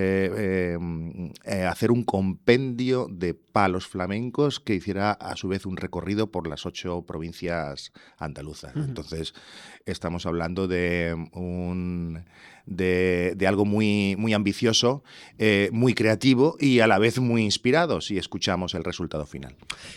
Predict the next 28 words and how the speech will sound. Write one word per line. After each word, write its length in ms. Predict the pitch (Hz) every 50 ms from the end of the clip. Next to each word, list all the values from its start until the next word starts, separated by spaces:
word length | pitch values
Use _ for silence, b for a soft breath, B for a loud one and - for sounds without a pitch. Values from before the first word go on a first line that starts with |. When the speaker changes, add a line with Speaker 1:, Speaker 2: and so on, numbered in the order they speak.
| B B _
Speaker 2:
Y 120 | 165 165
preguntarle 840 | 143 156 160 151 143 143 139 151 139 143 147 160 170 180 185 185 185
también, 540 | _ 202 190 196 190 190 190 208 247 - - -
eh, 240 | - 170 170 - - _ _ _ _ - _ _ _ -
cómo 220 | 165 151 147 156
es 160 | 156 160 -
esa 200 | 170 - - 165
complejidad 920 | - - 156 151 - 165 156 156 151 - - 143 143 143 156 190 202 180 _ _
para 220 | - 135 139 139 -
que 100 | 147 143
todo 460 | 143 _ - 156 151 143 165 170 165
suene 500 | - - - 160 160 160 160 160 160 165 B B B B B B
y 140 | - 151 143
todo 240 | - 156 156 151 160
esté 480 | 156 160 _ - 165 151 147 151 156
preparado 560 | 156 - 165 165 165 156 147 156 160 160 151 -
para 200 | 143 131 135 139
este 200 | 135 - - 156
próximo 440 | - 165 156 - - 165 170 165 165
domingo, 480 | 165 160 160 165 165 165 160 196 214 B B B B B B B
cómo 240 | - 147 151 156 156
es 180 | 165 175 - -
esa 340 | 180 175 - - 190 180 175
unión 340 | 170 170 170 180 180 170 156
entre 180 | 143 139 151
la 140 | 151 151 147
Coral 180 | - 156 156 160
Lucentina 600 | 170 170 - 175 160 160 165 165 165 165 165